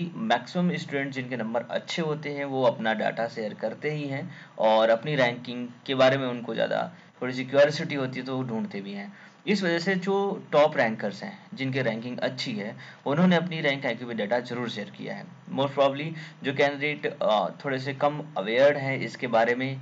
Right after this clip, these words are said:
जिनको नहीं पता है, ऐसे भी कुछ student होंगे जिन्होंने rank IQ पे डेटा नहीं share किया होगा। तो पहला काम आपका ये है कि rank IQ पे अगर आपने अभी तक data share नहीं किया है, आपको नहीं पता था इसके बारे में, तो पहले जाइए अपना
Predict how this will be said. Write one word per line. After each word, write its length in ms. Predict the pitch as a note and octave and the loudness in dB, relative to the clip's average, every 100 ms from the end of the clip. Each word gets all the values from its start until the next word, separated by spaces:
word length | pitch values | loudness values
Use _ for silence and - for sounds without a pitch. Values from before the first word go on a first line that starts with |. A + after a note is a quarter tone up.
| - | -8
जिनको 280 | A#2+ A#2 A#2 | -6 -4 -2
नहीं 320 | G#2 A2 C#3+ | -2 -2 -2
पता 300 | D3 C3 B2 | 0 2 2
है, 320 | B2 B2+ C3 - - - | 0 -6 -10 -14 -18 -2
ऐसे 260 | - C#3 F3 | 2 2 2
भी 120 | E3+ | -2
कुछ 260 | E3+ D3+ C#3 | 0 -4 -4
student 320 | C3+ C#3 C3+ | -4 -4 -2
होंगे 160 | C3 C#3+ | -4 -2
जिन्होंने 300 | C3+ C3 B2 | -2 -2 2
rank 260 | A#2 A#2 | 2 2
IQ 180 | A2+ A#2 | -2 -4
पे 80 | B2 | -4
डेटा 300 | G2+ G2+ C3+ | -4 -2 -4
नहीं 280 | A#2 G2+ G#2+ | -4 -6 -8
share 260 | - G#2 | -8 -8
किया 180 | G2+ G#2+ | -8 -6
होगा। 260 | G#2 G#2 - | -6 -6 -8
तो 60 | - | -8
पहला 480 | B2+ C3+ D3 F3 E3 | 2 6 8 8 6
काम 320 | E3+ C3+ C#3 | 4 2 2
आपका 220 | C3 C3 | 0 0
ये 320 | A2 G2+ A2 | -2 0 2
है 120 | C3 C3 - - - | 0 -2 -14 -12 -2
कि 100 | B2+ | 4
rank 380 | C#3+ F3 - | 4 4 2
IQ 280 | A2 A#2 C#3 | 2 2 -2
पे 120 | B2 | -4
अगर 300 | G2 A2+ D3 | 0 2 6
आपने 300 | C#3+ C3+ D3 | 6 4 0
अभी 160 | B2+ B2+ | -2 -2
तक 200 | C3 C#3 | -2 -2
data 280 | C3+ B2+ A#2+ | -2 0 -2
share 280 | A#2+ A#2 A2 | -2 -4 -4
नहीं 240 | A2+ C3+ | -4 -4
किया 200 | B2+ B2+ | -2 -4
है, 180 | B2 C3 | -4 -4
आपको 260 | - - A2+ | -2 -2 -4
नहीं 240 | G#2 C3+ | -4 -2
पता 220 | D3+ C#3+ - | 0 2 0
था 80 | |
इसके 200 | B2+ B2+ | -2 -4
बारे 180 | A#2+ A#2 | -2 -2
में, 120 | B2+ | -2
तो 80 | B2+ | -8
पहले 300 | - A#2 C3 | -6 -2 0
जाइए 320 | D3 C3 C#3 - | 0 -2 -2 -6
अपना 340 | - B2 B2+ | -6 -6 -8